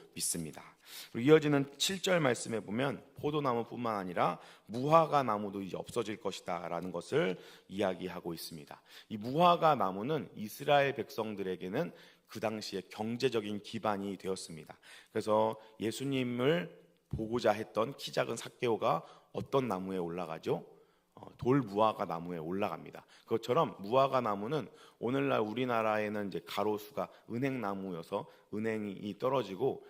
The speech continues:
그, 어, 어, 많은 노인분들이 그것을 이제 주워가는 것들을 볼 수가 있는 것처럼 이스라엘에는 이 무화과가 곳곳에 열려 있습니다. 그래서 그것들을 따서 시장에 내다 팔기도 하고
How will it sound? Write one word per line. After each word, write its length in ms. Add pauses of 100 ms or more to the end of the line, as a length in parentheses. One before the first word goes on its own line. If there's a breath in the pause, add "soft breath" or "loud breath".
(220 loud breath)
그, 280 (120)
어, 100
어, 400
많은 360
노인분들이 680
그것을 380
이제 180 (220 loud breath)
주워가는 540
것들을 320
볼 180
수가 220
있는 160
것처럼 440 (320 loud breath)
이스라엘에는 800
이 200
무화과가 760
곳곳에 480
열려 320
있습니다. 500 (280 loud breath)
그래서 480 (240 loud breath)
그것들을 480
따서 500
시장에 400
내다 220
팔기도 420
하고 400